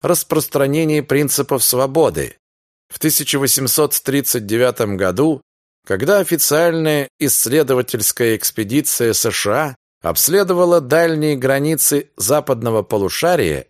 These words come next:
и южной части Тихого океана, журнал United States Magazine and Democratic Review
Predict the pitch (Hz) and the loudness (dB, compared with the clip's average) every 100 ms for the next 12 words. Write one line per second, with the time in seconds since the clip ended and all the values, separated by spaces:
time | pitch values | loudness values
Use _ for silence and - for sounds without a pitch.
0 | - 107 101 156 123 120 110 143 127 - | -4 -2 2 2 2 -2 -2 0 0 -2
1 | 117 - 117 104 90 82 90 127 175 175 | -6 -4 -4 -2 -2 -2 -2 -2 0 -2
2 | 160 - _ _ 87 160 170 196 202 202 | -4 -10 _ _ 0 0 2 0 0 -2
3 | 117 143 175 185 175 165 147 - - 185 | -4 -2 0 -2 0 -2 -2 -6 -2 2
4 | 190 175 - - _ 131 180 170 143 82 | 2 0 -8 -10 _ -2 -2 0 0 0
5 | 85 76 - 110 107 95 - 101 113 117 | -2 -4 -8 -6 -4 -4 -8 -4 -4 -4
6 | - 147 147 123 - - 107 104 110 160 | -2 -2 0 -4 -6 -2 0 0 2 4
7 | 180 | 2